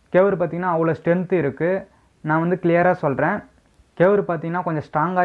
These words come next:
இருக்கும். இருந்தாலும் பேர்ட்ஸ் வந்து நம்ம பழக்கம் பண்ணா நல்லா சாப்பிடும். இப்ப நம்ம அடுத்ததா என்ன சீட் மிக்ஸ் ஆட் பண்ண போறோம்னா, சன்ஃப்ளவர் சீட்.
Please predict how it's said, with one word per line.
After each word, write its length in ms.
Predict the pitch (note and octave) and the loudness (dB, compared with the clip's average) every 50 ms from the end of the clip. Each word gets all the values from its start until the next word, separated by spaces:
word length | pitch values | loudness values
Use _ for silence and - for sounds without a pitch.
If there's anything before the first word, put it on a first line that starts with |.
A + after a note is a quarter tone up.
| E3+ D3+ | 2 0
இருக்கும். 300 | D3 - - D#3 E3+ F#3+ - - - D#3 | -2 -2 -2 0 0 -2 -2 -4 -4 -2
இருந்தாலும் 380 | D#3 F3 F#3 F#3 F#3+ G3 F#3 D3+ C#3+ | -2 0 0 2 2 2 0 0 2
பேர்ட்ஸ் 280 | F3 F3+ F3 - - E3+ | 2 2 0 0 -2 -2
வந்து 160 | D#3+ E3 E3+ F#3 F3 | -2 0 0 -2 0
நம்ம 140 | D#3+ C#3+ C#3 - | 0 -2 0 0
பழக்கம் 320 | D3 D3 D#3+ D#3 E3 D#3 D3 | 0 0 0 -2 -4 -4 -4
பண்ணா 140 | D3 D3+ D#3 D3+ | -2 -2 -2 -2
நல்லா 160 | C#3+ C#3 D3 C#3+ - | -2 -2 -2 -2 -4
சாப்பிடும். 400 | C#3+ C3 B2+ A#2+ A2+ B2+ C#3+ F3 F#3 - - _ _ _ _ _ _ _ _ _ - D#3+ | -4 -6 -6 -6 -4 -4 -6 -6 -6 -10 -16 _ _ _ _ _ _ _ _ _ -10 -6
இப்ப 120 | D3 - E3 | -4 -2 0
நம்ம 140 | D#3+ D#3 D3+ D3+ | 0 2 2 2
அடுத்ததா 300 | D#3 F3 E3+ F3+ F3 F#3 F3 E3 | 2 0 -2 0 0 0 2 0
என்ன 140 | D#3+ F3 F3 F3 | 0 -2 -4 -4
சீட் 180 | - F3 D3+ D#3 D#3 | -4 -4 -4 -4 -6
மிக்ஸ் 160 | C#3+ - - C#3+ | -6 -4 -4 -4
ஆட் 140 | D3 D3+ C#3+ - | -4 -2 -2 -2
பண்ண 120 | C#3 C3+ B2+ C3 | -2 -2 -2 -2
போறோம்னா, 320 | B2+ B2 B2 C3 D3 F3 F#3+ F#3+ - - _ _ _ _ _ - | -4 -2 -2 -2 -2 -2 -4 -6 -8 -16 _ _ _ _ _ -2
சன்ஃப்ளவர் 480 | E3+ F3 F#3 D#3+ F#3+ F#3 E3 D3 C3+ - - | -2 -2 0 0 0 2 2 2 0 0 -2
சீட். 220 | C#3+ D3+ F3 - | -6 -4 -4 -6